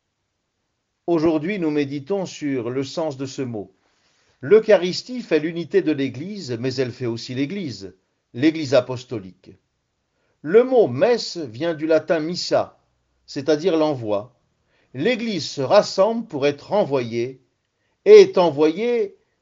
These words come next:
pour rassembler à la manière d'un cœur qui bat en deux mouvements.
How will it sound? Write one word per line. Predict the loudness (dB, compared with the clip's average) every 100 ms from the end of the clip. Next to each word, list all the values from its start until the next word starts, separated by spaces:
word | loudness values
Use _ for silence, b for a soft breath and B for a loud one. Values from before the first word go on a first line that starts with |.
| _ _
pour | -4 0
rassembler | 4 4 2 -4 -2 0 4
à | 6
la | 6
manière | 4 0 0 -2 -2
d'un | -2 -2
cœur | -2 -4 -6
qui | -10
bat | -2 2 2 0
en | -4 -6
deux | -6 -8
mouvements. | -8 -10 -8 -8 -8